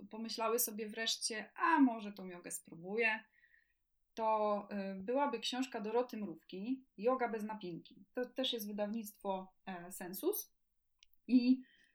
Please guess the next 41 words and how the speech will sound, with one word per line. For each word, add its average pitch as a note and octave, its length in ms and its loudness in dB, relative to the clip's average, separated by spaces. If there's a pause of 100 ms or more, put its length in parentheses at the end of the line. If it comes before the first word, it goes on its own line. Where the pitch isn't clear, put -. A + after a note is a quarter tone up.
(120)
tą D4 140 10
książkę D#4+ 440 6
wybrałam, C4 420 6
w A#3+ 40 10
niej C#4 140 12
w C#4+ 40 0
ogóle D4 200 6
nie C#4 80 12
ma C4+ 140 8
asan, F3 340 0
to G3+ 100 -10
nie A#3+ 140 -4
jest A#3 180 -4
przewodnik A3 540 -2
jogi, G#3 320 -4
który G#3 220 -8
mówi, G#3 220 -4
jak G3 180 -2
wykonać G3+ 380 -8
te F#3+ 140 -8
asany. F#3+ 320 -6
Zresztą A#3 360 -6
w - 100 -18
tamtej C4 300 2
książce B3 340 -8
też A#3 160 0
jakoś G#3 280 -2
nie G3+ 80 -2
jest F#3+ 140 -6
tak F#3 120 -14
to G3 100 -12
szczególnie, F#3+ 720 -4
e, F3 240 -12
opisane F#3 560 -10
krok G3+ 220 -14
po G3 100 -14
kroku, G3 300 -12
jak F#3 140 -10
daną F#3 260 -10
asanę F3+ 300 -10
wykonać. F#3 440 -8